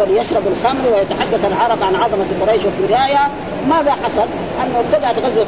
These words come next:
بدر فقتل الرسول من قريش سبعين وأسر سبعين. هذا، هذا، وهذه نكاية، أعظم نكاية على قريش، لأن ما، الله ما أسرع عليهم ساعة.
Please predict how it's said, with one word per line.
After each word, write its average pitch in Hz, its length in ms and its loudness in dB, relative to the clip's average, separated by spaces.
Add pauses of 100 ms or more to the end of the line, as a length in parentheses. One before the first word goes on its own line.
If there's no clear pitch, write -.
بدر 285 180 2 (400)
فقتل 254 500 2
الرسول 247 320 0
من 226 300 -2
قريش 277 220 0
سبعين 254 380 0
وأسر 262 320 0
سبعين. 170 340 -2 (1700)
هذا، 240 160 0 (100)
هذا، 277 220 4 (320)
وهذه 254 300 0
نكاية، 285 420 0
أعظم 294 280 0
نكاية 247 380 0
على 214 160 0
قريش، - 260 -2 (100)
لأن 214 220 2
ما، 294 240 2
الله 262 140 0
ما 311 180 0
أسرع 285 160 0
عليهم 240 200 0
ساعة. 233 280 0